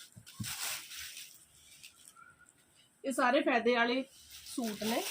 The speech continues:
ਤੁਸੀਂ ਲੈ ਕੇ ਰੱਖ ਵੀ ਸਕਦੇ ਹੋ, ਕਿਉਂਕਿ ਅੱਗੇ ਆਪਾਂ ਨੂੰ ਫੰਕਸ਼ਨ ਆਉਣੇ ਆ।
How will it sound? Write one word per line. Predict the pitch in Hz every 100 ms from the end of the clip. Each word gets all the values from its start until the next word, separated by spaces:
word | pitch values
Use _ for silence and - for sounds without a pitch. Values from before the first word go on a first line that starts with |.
| - - -
ਤੁਸੀਂ | 262 277
ਲੈ | 254 220
ਕੇ | 214 269
ਰੱਖ | 226 -
ਵੀ | 240 247
ਸਕਦੇ | 240 226 220
ਹੋ, | 240
ਕਿਉਂਕਿ | 254 233 240
ਅੱਗੇ | 220 226
ਆਪਾਂ | 214 226
ਨੂੰ | 233
ਫੰਕਸ਼ਨ | 233 214 - 226
ਆਉਣੇ | 220 208
ਆ। | 247